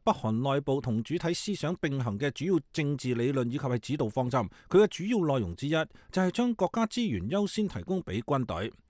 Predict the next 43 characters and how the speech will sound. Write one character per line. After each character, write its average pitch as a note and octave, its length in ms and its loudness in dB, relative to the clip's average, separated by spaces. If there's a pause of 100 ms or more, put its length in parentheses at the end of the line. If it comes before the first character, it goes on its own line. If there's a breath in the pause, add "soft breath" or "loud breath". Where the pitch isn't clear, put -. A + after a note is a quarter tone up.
(360 soft breath)
較 D3+ 160 2
早 D#3+ 140 2
前 A2 180 -2
嘅 B2 80 0
報 C3 200 2
道 D3 160 4
話， D3 200 2 (140)
川 G3 220 2
普 D3+ 260 6
見 E3+ 160 2
到 D#3 240 2
金 G#3 160 0
正 F3 220 -2
恩 G#3 100 0
好 E3 220 0
短 G3 180 -2
時 G3+ 160 -4
間 D3+ 220 -2
裏 D#3+ 60 2
邊 D#3 220 2
就 E3 200 0
能 B2+ 180 0
夠 F#3 100 0
知 A3+ 200 -2
道 F#3+ 100 6
佢 F3 220 2
有 D#3+ 160 2
冇 D#3 200 0
誠 - 240 -4 (140)
意。 A#2 220 -2 (260)
不 - 100 4
過， D3+ 220 2 (180 soft breath)
從 B2+ 240 0
峰 A#3 320 2
會 F3+ 140 6
目 G3 160 2
前 A2 220 -2
成 A2 240 -4
果 E3+ 180 0
嚟 A#2+ 80 0
睇， A2+ 260 0 (300 soft breath)
棄 F3 160 4
核、 D3 180 2